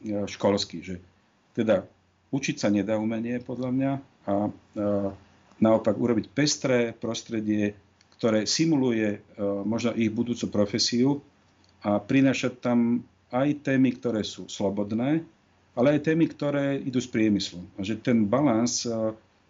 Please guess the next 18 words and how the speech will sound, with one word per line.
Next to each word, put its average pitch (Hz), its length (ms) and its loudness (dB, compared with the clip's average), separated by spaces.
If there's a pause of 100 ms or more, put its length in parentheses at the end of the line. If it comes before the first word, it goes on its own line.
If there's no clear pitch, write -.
(340)
to 120 80 2
si 117 320 0
veľmi 123 320 4
citlivo 127 640 0 (400)
vlastne 117 240 -2
s - 80 -6
tým 113 80 4
narábam, 110 480 0
že, 110 240 -6
e, 113 160 -16 (240)
napríklad 110 320 -4
teraz 117 160 0
sme 117 160 4
mali 113 160 4
tému, 117 320 0
ktorá 107 400 -2
nebola 110 400 2
viazaná 104 560 0